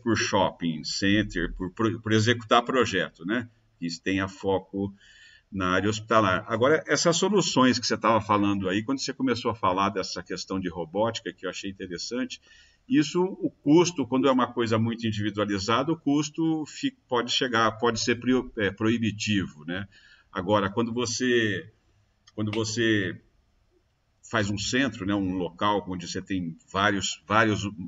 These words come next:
uma quantidade maior de usuários, isso eu acho que se encaixa perfeito, né?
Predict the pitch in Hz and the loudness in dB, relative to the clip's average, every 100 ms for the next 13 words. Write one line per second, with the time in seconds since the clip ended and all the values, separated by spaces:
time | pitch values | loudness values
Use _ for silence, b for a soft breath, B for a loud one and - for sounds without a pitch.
0 | - 92 92 101 104 95 98 95 95 92 | -10 -10 -6 -6 -4 -4 -2 0 0 0
1 | 92 85 90 107 147 113 - - _ _ | -4 -4 0 2 2 -2 -6 -16 _ _
2 | _ _ _ 101 98 127 131 - 180 170 | _ _ _ -6 0 0 0 -4 -4 0
3 | 151 139 160 180 196 - 135 110 92 98 | 0 0 -4 -6 -6 0 0 0 -4 -6